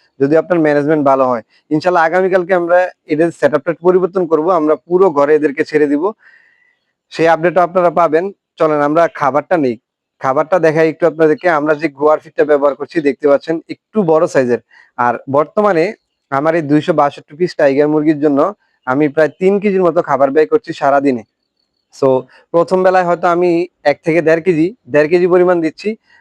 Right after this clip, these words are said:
আহ, দ্বিতীয় বেলায় দেখতে পাচ্ছেন আমি এই পুরো বয়মটার মধ্যে খাবার নিয়ে নিয়েছি, এখানে প্রায় দুই কেজির মতো, দুই কেজির মতো। আর, এ, totally আমাদের সাড়ে তিন কেজির মতো খাবার যায় আমাদের দুইশো বাষট্টি পিস মুরগির জন্য। So আমি মুরগির বাচ্চাগুলোকে খাবার দেই, দেখেন মুরগিগুলোর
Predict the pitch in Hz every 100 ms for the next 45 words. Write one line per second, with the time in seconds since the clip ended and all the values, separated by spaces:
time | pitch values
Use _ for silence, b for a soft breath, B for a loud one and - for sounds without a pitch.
0 | b 127 120 120 - 135 156 170 208 175
1 | 165 196 - 143 139 160 151 165 151 143
2 | 160 156 156 170 175 185 156 170 175 160
3 | 160 143 175 185 - 127 139 165 170 151
4 | 147 214 226 b b 135 156 151 156 139
5 | 180 196 180 151 123 - 107 _ _ _
6 | 127 160 185 185 175 165 175 170 147 139
7 | 143 151 135 _ - 190 202 208 208 196
8 | 202 - 165 156 175 170 170 170 160 165
9 | 147 135 143 139 214 214 135 139 139 139
10 | 151 143 139 135 - 139 139 151 151 135
11 | 135 151 190 b b b 143 139 160 156
12 | 151 165 151 180 175 170 165 - 139 139
13 | 139 139 156 139 165 143 139 143 156 160
14 | 165